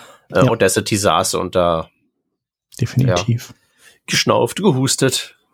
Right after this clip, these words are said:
Speaker 1: zu lange Pause.
Speaker 2: Ja. Ja, die hört sich tatsächlich durch alles durch, obwohl die mit den Themen nicht jetzt so viel anfangen kann.
Speaker 1: Mhm.
Speaker 2: Und, äh, schneidet Pausen auch raus, tatsächlich.
Speaker 1: Ja.
Speaker 2: Unglaublich.
Speaker 1: Passt drauf,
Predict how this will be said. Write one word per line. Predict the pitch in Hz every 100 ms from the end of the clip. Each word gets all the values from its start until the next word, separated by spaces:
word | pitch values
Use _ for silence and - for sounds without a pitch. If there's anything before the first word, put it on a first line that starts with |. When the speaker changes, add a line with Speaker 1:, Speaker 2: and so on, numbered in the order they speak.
| _ _ _
Speaker 1:
zu | - 151
lange | 151 170
Pause. | - 113 120 117 107 - _ _ _ _ _ _ _ _
Speaker 2:
Ja. | 135 - - _ -
Ja, | 143
die | 120
hört | 135
sich | - -
tatsächlich | 131 - 131 - 143 - -
durch | 143 - - _ -
alles | 135 151 -
durch, | - 131 110 -
obwohl | 131 - 139
die | 127 131 127 127 120 _ -
mit | 135
den | 131 127
Themen | 127 131 139 139 131 _ _ _ _ _ _ _ _
nicht | 131 127 -
jetzt | -
so | -
viel | - 160
anfangen | 147 - 160 156
kann. | 160 170 - _ _ _ _ -
Speaker 1:
Mhm. | 131
Speaker 2:
Und, | 131 - -
äh, | 135 127 131
schneidet | - 123 156
Pausen | - 165 170 123
auch | 120 -
raus, | 120 -
tatsächlich. | - 127 127 - 127 - - _ _ _ _
Speaker 1:
Ja. | 165 160 -
Speaker 2:
Unglaublich. | 131 131
Speaker 1:
Passt | 139 -
drauf, | 117 -